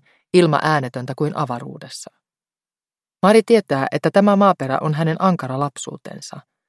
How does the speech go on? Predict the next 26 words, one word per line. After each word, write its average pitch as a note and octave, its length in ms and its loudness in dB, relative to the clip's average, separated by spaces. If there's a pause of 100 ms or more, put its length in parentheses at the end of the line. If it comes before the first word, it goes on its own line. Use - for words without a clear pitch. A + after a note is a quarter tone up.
(260)
Siinä F#3 280 4
ovat D#3+ 180 0
kaikki G3 300 2
hänen C#3 220 -4
pahimmat C#3 460 -4
pelkonsa. C#3 640 -12 (1300)
Hiljaisessa F3 540 4
hämärässä D3+ 500 0
hänen C#3+ 260 -4
ympärillään C3 600 -2
piilee C#3+ 340 -2
ounastus C#3 540 -6
kasvavasta B2+ 640 -6
uhasta. - 520 -14 (1040)
Tapahtuu A3 420 2
jotain, D3 520 0
mitä D3 220 -2
Mari E3 240 2
samassa D3 440 -2
tuntee C3 320 -6
odottaneensa C#3 640 -8
jo D3 140 -6
kauan. D3 480 -8 (1200)
Alkaa D3 280 -2
sataa C#3+ 380 -4
lunta. C3+ 380 -10